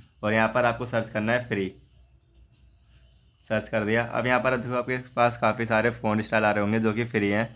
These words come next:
तो आपको इनमें से कोई सा भी लगाना है, आपको ऐसे टैप कर लेना है और यहाँ पर डाउनलोड पे टैप करना है। तो यहाँ पर डाउनलोड पे जैसे टैप करेंगे अप्लाई, अब जो कि हमारा फ़ॉन्ट है वो सेट हो चुका है, ठीक है, इस तरीके से।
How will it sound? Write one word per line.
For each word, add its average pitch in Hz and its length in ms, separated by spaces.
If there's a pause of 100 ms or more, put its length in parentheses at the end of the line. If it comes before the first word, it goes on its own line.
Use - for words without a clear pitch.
(460)
तो 120 40
आपको 120 220
इनमें 127 160
से 131 120
कोई 123 180
सा 117 120
भी 120 100
लगाना 113 300
है, 120 100
आपको 113 240
ऐसे 113 180
टैप 98 260
कर 104 140
लेना 104 220
है 123 140
और 101 220
यहाँ 101 140
पर 107 140
डाउनलोड 98 300
पे 117 120
टैप 92 300
करना 90 240
है। 90 140 (840)
तो 110 60
यहाँ 101 120
पर 113 160
डाउनलोड 113 300
पे 120 60
जैसे 113 220
टैप 117 180
करेंगे 117 220
अप्लाई, 110 380 (1700)
अब 107 160
जो 120 160
कि 120 60
हमारा 123 300
फ़ॉन्ट 117 340
है 117 60
वो 120 120
सेट 120 300
हो 101 120
चुका 95 260
है, 90 80
ठीक 107 220
है, 117 220
इस - 140
तरीके 95 280
से। 92 120